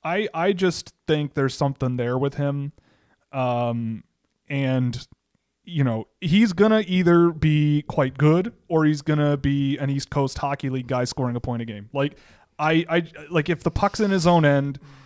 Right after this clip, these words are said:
he can fall behind, he can lose battles. There's a lot of tough spots for him in his own end. Um, but on the rush and, and moving pucks up the ice and getting offensive and creative,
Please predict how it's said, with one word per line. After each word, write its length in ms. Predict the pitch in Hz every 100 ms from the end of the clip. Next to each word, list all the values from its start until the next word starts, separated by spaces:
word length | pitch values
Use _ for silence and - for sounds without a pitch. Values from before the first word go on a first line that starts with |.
| _
he 260 | - 170 165
can 180 | 160
fall 280 | 147 156 143
behind, 600 | 127 - 175 175 180 180
he 120 | -
can 180 | 147 135
lose 220 | 131 117
battles. 600 | - 151 151 156 156 147 -
There's 220 | 135 123
a 60 |
lot 720 | 123 127 147 147 151 151 151 147
of 320 | 143 135 - - _ _ -
tough 480 | - - 151 - -
spots 520 | - - 139 131 131
for 160 | - 135
him 320 | 139 131 139
in 140 | 156
his 160 | 143 131
own 200 | 131 131
end. 320 | 113 107 131 - _ _ _ _ -
Um, 380 | 139 131 131 -
but 420 | 165 156 - - _ _ _ _ _ _ _ _
on 280 | 151 165 185
the 100 | 196
rush 540 | 165 151 151 - - -
and, 460 | 143 135 127 127 127
and 380 | 160 139 123 120
moving 340 | 131 160 175 175
pucks 320 | 165 160 -
up 120 | 165
the 180 | 160 147
ice 400 | 135 131 - -
and 260 | 135 123 120
getting 260 | 135 143 160
offensive 540 | 151 - 156 151 156
and 100 | 151
creative, 640 | 160 151 131 131 131 127